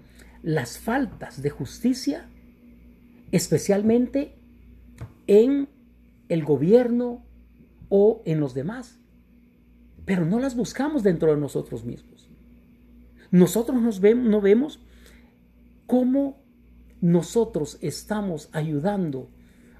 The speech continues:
a esa falta de justicia en el país a través de la discriminación, a través de la desigualdad. ¿Cuántos de nosotros somos testigos o a veces nosotros mismos practicamos una explotación laboral?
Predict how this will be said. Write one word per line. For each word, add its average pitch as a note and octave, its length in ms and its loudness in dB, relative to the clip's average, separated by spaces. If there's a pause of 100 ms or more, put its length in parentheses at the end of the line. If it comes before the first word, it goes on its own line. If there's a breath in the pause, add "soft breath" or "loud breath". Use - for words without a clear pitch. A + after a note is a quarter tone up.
a D#3 140 0
esa F#3 200 -2
falta G3+ 340 -2
de E3 60 0
justicia G3 460 -6
en F3+ 60 0
el D#3+ 100 -2
país F#3 400 -4 (160 loud breath)
a F3+ 80 -2
través E3+ 260 0
de A#3 100 0
la G#3+ 120 -2
discriminación, D#3 840 -4
a G#3+ 100 -4
través E3+ 260 -2
de A3+ 100 0
la G#3+ 100 -2
desigualdad. D#3 680 -2 (1600 loud breath)
¿Cuántos - 680 -2 (240)
de D#3+ 200 0
nosotros - 840 -6
somos G3+ 480 -2
testigos - 720 -4 (260 loud breath)
o C#3+ 160 0
a A2 80 -8
veces A3+ 480 -4
nosotros D#3+ 720 -2
mismos D#3 580 -6 (300 loud breath)
practicamos D#3+ 840 -4 (260 loud breath)
una A#3+ 220 6
explotación D#3+ 920 -4
laboral? C#3 540 -4